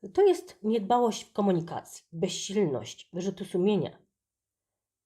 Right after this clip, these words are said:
problem zdrowotny, nieporozumienie w domu rodzinnym, brak miłości, brak chęci do działania,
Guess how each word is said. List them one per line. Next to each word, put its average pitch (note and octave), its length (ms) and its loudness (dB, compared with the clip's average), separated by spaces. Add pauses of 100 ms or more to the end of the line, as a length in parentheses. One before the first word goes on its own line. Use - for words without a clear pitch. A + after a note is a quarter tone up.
(280)
problem G3+ 460 2
zdrowotny, - 640 -6 (480)
nieporozumienie G3+ 800 2 (440)
w F3+ 40 -20
domu G3+ 240 4
rodzinnym, F#3 640 -2 (500)
brak E3 240 -8
miłości, F#3 680 0 (600)
brak G3 240 2
chęci G#3+ 380 0
do F3+ 140 6
działania, D#3 440 -2